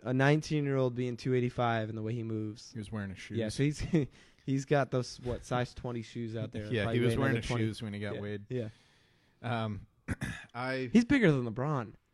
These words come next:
Speaker 2: I, I don't have, now granted, I have my bias for Tennessee being number one,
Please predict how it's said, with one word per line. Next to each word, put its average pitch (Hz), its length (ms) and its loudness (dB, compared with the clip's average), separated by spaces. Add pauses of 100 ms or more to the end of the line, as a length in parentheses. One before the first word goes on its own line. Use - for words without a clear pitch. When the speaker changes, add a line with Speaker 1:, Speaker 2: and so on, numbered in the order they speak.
(420)
Speaker 2:
I, 170 180 0 (100)
I 170 140 0
don't 165 300 -4
have, 131 320 -4 (120)
now 123 220 -10
granted, 127 640 -8
I 113 140 -4
have 113 200 -4
my 104 140 -6
bias 98 580 -4
for 101 160 -6
Tennessee 101 480 -4
being 95 320 -2
number 95 260 -2
one, 95 340 -2